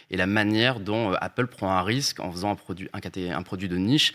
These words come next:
là où ils ont toujours fait des produits qui ont réussi à devenir des produits mainstream. Maintenant, ils ont réussi dans le passé à rendre des choses qu'on pensait inutiles, indispensables. Est-ce qu'ils peuvent de nouveau, euh, le réussir ? J'en sais rien, mais il faut pas, euh,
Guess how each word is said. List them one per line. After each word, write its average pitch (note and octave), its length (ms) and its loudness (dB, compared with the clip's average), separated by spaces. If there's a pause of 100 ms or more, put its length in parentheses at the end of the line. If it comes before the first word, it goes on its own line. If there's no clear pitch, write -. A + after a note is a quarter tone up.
(260)
là G#2 100 0
où A2+ 80 0
ils F#2+ 80 -4
ont - 20 -8
toujours A2+ 300 -4
fait A#2 80 -4
des G2+ 100 -2
produits G#2 380 -4
qui - 80 -14
ont G2 80 -2
réussi A2 460 -2
à A2 60 0
devenir G2+ 280 -4
des G2+ 60 -6
produits F#2 240 -8
mainstream. A2 320 -2
Maintenant, C3 340 2 (600)
ils A2 240 0
ont D3+ 140 8
réussi A2+ 340 2
dans A2+ 80 2
le G2+ 80 0
passé A#2+ 480 0
à G2 80 0
rendre G2+ 260 2
des F#2+ 100 0
choses A#2+ 220 -4
qu'on F#2 120 -8
pensait G2 320 -4
inutiles, F#2+ 460 -2 (120)
indispensables. G#2+ 720 -2 (460)
Est-ce A#2 160 -2
qu'ils G#2+ 100 -12
peuvent A2 240 2
de A2+ 100 4
nouveau, A#2 540 4
euh, G2 220 0
le F#2+ 80 0
réussir ? F#2 300 -2
J'en F2+ 120 -6
sais E2 180 -8
rien, G#2 460 2
mais F#2 160 0
il F2 80 -4
faut - 180 -8
pas, A#2+ 380 2
euh, F2+ 300 -4